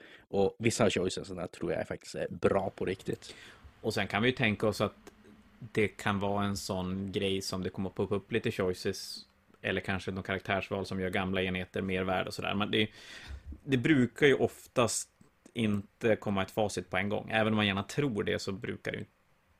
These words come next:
Speaker 2: inte vara så, utan det brukar ju kunna komma lite alternativ däremellan. Nu sa jag brukar jättemånga gånger. Det blir skitbra. Eh, nej, men så, så vi får väl kanske avvakta ett, någon månad innan man vet det verkliga facit på det.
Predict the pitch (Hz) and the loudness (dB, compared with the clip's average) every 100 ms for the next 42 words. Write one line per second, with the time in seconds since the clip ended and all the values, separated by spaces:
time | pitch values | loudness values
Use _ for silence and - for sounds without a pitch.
0 | _ - 120 107 - - 110 104 - 104 | _ -6 -2 0 -2 -2 2 2 0 -6
1 | 104 107 110 107 101 95 95 98 98 101 | -2 0 0 0 -2 -4 -4 -4 -4 -6
2 | - 104 - 104 107 110 104 110 - 110 | -6 -8 -8 -8 -8 -8 -8 -8 -8 -4
3 | 107 101 95 104 95 101 101 - 107 - | -4 -2 -2 0 0 -2 -6 -6 -8 -4
4 | 98 95 95 101 101 - - _ - 113 | -4 -4 -6 -8 -12 -14 -20 _ -10 -6
5 | 95 98 - - - 107 - - - - | -6 -6 -10 -10 -10 -12 -14 -20 -20 -2
6 | 98 95 95 - - - _ _ _ _ | 0 2 0 -4 -10 -18 _ _ _ _
7 | _ _ - 139 147 127 - - - - | _ _ 4 6 6 2 -6 -16 -12 0
8 | 143 - 131 123 123 135 117 120 131 117 | 2 6 6 6 4 2 4 2 4 4
9 | 123 - 101 95 _ _ _ _ - - | 4 4 0 0 _ _ _ _ -14 -4
10 | 107 104 101 98 98 101 98 98 101 101 | 0 2 2 0 -2 -2 -2 -2 -2 -4
11 | - - - - 76 - 120 101 98 110 | -8 -20 -20 -18 -16 -10 -4 -2 -2 -4
12 | 110 - - - - - | -6 -8 -12 -16 -18 -18